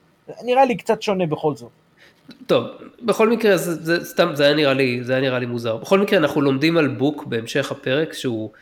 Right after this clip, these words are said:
Speaker 2: מתעסק בלהציל יצורים, אה, שנמצאים בסיכון מידיים גסות שרוצות לעשות מהם כסף, או משאב אחר, ולפחות לזה אני יכול להתחבר בדמות שלו.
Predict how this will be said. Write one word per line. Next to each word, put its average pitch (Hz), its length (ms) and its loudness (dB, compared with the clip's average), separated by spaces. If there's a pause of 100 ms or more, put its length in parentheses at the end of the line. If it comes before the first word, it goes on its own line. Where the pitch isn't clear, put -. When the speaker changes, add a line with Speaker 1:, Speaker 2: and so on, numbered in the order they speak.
(280)
Speaker 2:
מתעסק 135 400 -4
בלהציל 143 520 0
יצורים, 135 640 0 (500)
אה, 107 600 -2 (140)
שנמצאים 127 520 -2
בסיכון 143 680 0 (200)
מידיים 123 760 2
גסות 160 540 0
שרוצות 113 680 -4
לעשות 127 340 -4
מהם 123 240 -4
כסף, 196 400 0 (560)
או 98 760 -6 (120)
משאב 123 280 -6
אחר, 190 360 2 (480)
ולפחות 117 720 0
לזה 143 180 0
אני 147 120 2
יכול 135 200 0
להתחבר 117 400 -2
בדמות 110 420 -8
שלו. 104 220 -8